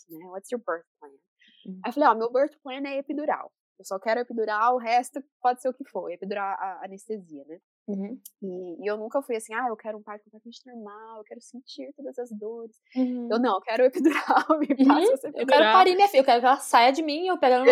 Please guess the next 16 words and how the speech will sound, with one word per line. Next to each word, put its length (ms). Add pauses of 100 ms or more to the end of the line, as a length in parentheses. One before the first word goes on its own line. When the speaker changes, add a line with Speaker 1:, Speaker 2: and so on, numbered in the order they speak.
Speaker 2:
colo 140
Speaker 1:
Exato, 240
Speaker 2:
agora. 260
Speaker 1:
com 120
Speaker 2:
Tchau. 220
Speaker 1:
menos, 300
o 120
mínimo 320
de 120
dor 180
possível, 460
então 160
me 100
dá 160
epidural. 320
<laughs> 260